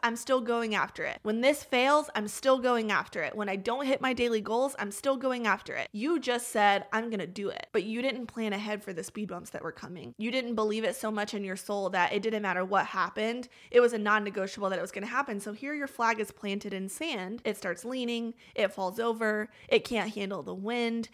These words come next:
You didn't support it. You didn't put it in concrete. You didn't, you know, plant things around it to make sure that that flag stands up. And you, most importantly, when you first planted that flag, your hand was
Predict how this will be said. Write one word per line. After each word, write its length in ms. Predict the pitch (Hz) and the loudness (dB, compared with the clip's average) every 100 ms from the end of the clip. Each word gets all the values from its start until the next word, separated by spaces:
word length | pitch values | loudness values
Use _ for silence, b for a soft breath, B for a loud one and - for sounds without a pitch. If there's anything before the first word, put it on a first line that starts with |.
| B | B
You 140 | 220 247 | -4 0
didn't 220 | 233 214 | 0 -2
support 640 | - - - - 240 240 | -4 -6 -6 -4 0 2
it. 240 | 233 220 - | 4 4 2
You 160 | 262 277 | -4 -2
didn't 300 | 269 240 214 | -2 -2 -4
put 280 | 254 233 - | 0 2 4
it 220 | 233 - | 2 2
in 240 | 220 202 196 | 0 -2 0
concrete. 640 | 269 240 240 247 240 233 | 2 2 2 -2 -2 -2
You 160 | 254 254 | -4 -2
didn't, 340 | 247 214 208 B B | -2 -4 -8 B B
you 120 | 240 | -2
know, 120 | 214 196 | -2 -2
plant 400 | - 240 240 262 | -6 -4 -4 -4
things 240 | 247 233 | -4 -2
around 420 | 202 226 240 220 | 2 4 6 4
it 100 | 214 | 0
to 100 | - | -4
make 180 | 220 214 | -4 -4
sure 140 | - 208 | -2 0
that 100 | 202 | 2
that 200 | 196 - | 0 4
flag 340 | 233 226 226 | 6 6 4
stands 360 | - 240 220 233 | 0 0 2 6
up. 300 | 226 220 - | 6 6 0
And 240 | 214 202 | -6 -6
you, 540 | 208 294 247 208 277 320 | -2 0 2 2 0 0
most 220 | 233 233 | 0 0
importantly, 1040 | 214 202 202 294 240 220 - 165 185 254 - | -4 -4 -6 -4 -4 -6 -12 -8 -6 -8 -6
when 200 | 214 214 | -4 -4
you 100 | 247 | -4
first 400 | - 269 311 - | -6 -6 -6 -8
planted 340 | - 254 233 196 | -10 -6 -4 -4
that 300 | 170 - - | -4 -6 -10
flag, 520 | 185 190 240 285 226 | -6 -2 -2 -2 -6
your 120 | 220 | -8
hand 280 | 233 254 240 | -6 -6 -6
was 140 | 208 | -8